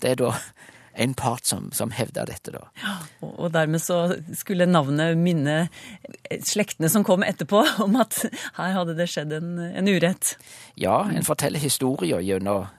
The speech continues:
Speaker 1: gjennom navn og, og minner da om det som noen mener ikke var rett.
Speaker 2: Ja.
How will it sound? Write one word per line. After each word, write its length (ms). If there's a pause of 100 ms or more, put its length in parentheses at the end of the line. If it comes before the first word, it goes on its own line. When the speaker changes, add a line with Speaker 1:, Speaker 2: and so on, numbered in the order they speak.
(580)
Speaker 1:
gjennom 580
navn 400 (140)
og, 440
og 100
minner 340
da 180
om 160
det 160
som 160
noen 340
mener 380 (800)
ikke 240
var 160
rett. 460
Speaker 2:
Ja. 180